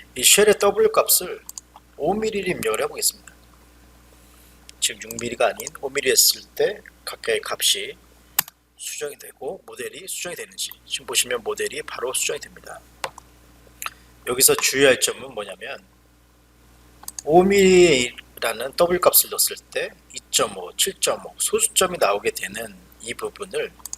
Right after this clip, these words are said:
정수 함수를 써서 수정할 수가 있습니다. 그래서 정수 함수를 어떻게 바꿔주시냐면 W 앞에다가 아이엔티라는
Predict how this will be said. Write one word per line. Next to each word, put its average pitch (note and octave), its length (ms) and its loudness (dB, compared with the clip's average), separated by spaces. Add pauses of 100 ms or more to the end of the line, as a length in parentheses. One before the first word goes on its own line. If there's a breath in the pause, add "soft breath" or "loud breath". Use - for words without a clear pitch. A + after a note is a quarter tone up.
(280)
정수 B2+ 380 2
함수를 D3+ 400 0
써서 B2+ 480 -2
수정할 C#3+ 320 -4
수가 A#2+ 160 -4
있습니다. - 320 -6 (1040)
그래서 - 360 -4
정수 C3 320 0
함수를 B2 380 2
어떻게 E3 280 -4
바꿔주시냐면 - 920 -10 (640)
W D#3+ 360 2
앞에다가 - 720 -4 (640)
아이엔티라는 B2 1040 -2